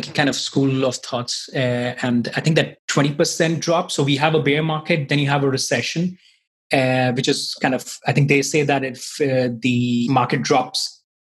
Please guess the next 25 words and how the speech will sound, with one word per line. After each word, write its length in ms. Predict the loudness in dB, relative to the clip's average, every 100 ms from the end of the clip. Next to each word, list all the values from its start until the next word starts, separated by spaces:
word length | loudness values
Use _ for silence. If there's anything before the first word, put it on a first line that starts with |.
| 0
continuously 560 | 2 2 2 2 0
for 200 | 2 0
three 460 | 0 0 2 0 -4
successive 640 | -6 -4 -2 0 0 -4 -6
quarters 640 | -2 0 2 0 -2 -8 -18 -20 _
by 100 | 0
twenty 220 | 2 2 0
percent 420 | -2 0 0 2
or 80 | 0
so, 380 | 2 2 4
then 260 | 2 2 2
it 140 | 2
leads 240 | 0 -2 0
to 160 | 2
a 20 | 2
dep-, 320 | 0 -2 0
uh, 320 | 2 2 2
kind 160 | 0 0
of 100 | 0
recession. 640 | 2 2 2 2 0 -2 -10 -18 -20 _ 0
And 300 | 2 2 2
then 400 | 2 2 0 -4
further, 460 | 0 2 4 4
if 200 | 2 2
it's 280 | 0 -2 -4